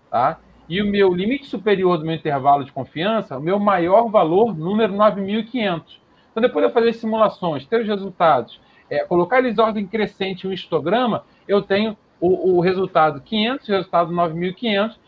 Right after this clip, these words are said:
isso me, é um intervalo de confiança de noventa por cento.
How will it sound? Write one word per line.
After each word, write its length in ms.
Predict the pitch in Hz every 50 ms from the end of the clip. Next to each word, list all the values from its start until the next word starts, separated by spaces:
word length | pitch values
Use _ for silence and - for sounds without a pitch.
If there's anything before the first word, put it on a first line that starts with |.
| _ - -
isso 200 | 202 196 - 220
me, 120 | 208 - -
é 80 | 196
um 60 | 196
intervalo 380 | 185 - 196 185 180 185 190 196
de 100 | - -
confiança 720 | - 196 196 - - - 180 180 190 202 196 - 202 - _ _ _ _ _
de 340 | 120 120 135 160 185 202 196 _ _ _ _ _ -
noventa 380 | 156 175 170 165 185 185 208 196
por 180 | - 220 202
cento. 340 | - - 190 160 151 -